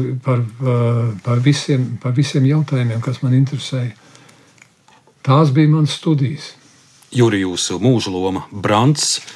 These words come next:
Speaker 2: fragments no tūkstoš deviņsimt septiņdesmit piektajā gadā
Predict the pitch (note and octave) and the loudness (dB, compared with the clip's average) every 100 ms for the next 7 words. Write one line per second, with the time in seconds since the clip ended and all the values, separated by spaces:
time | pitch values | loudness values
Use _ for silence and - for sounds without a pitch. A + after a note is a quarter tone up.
0 | - - A#2 G2+ F2+ - F#2 E2 - A2 | -20 -4 -2 0 -2 -6 -8 -8 -4 -4
1 | - G#2 F#2 F#2 F#2+ F2+ D#2 F#2+ F2 - | -2 -4 -4 -4 -4 -4 -6 -6 -6 -4
2 | - B2 B2 G#2+ - G#2 F#2+ - G2+ - | -2 0 0 0 -2 -6 -8 -4 -4 -4
3 | F#2+ F2+ F2 G2 F2+ | -8 -8 -4 -4 -4